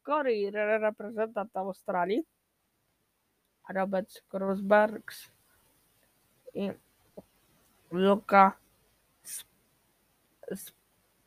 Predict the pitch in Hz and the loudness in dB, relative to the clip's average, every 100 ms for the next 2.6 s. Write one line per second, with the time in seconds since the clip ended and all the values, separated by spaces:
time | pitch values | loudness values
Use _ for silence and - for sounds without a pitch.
0 | _ _ _ - 196 - _ _ 214 220 | _ _ _ -18 -18 -18 _ _ 4 4
1 | - _ _ - - 220 214 214 214 - | 0 _ _ -20 0 2 4 2 0 4
2 | 202 208 214 233 220 | 6 6 6 6 6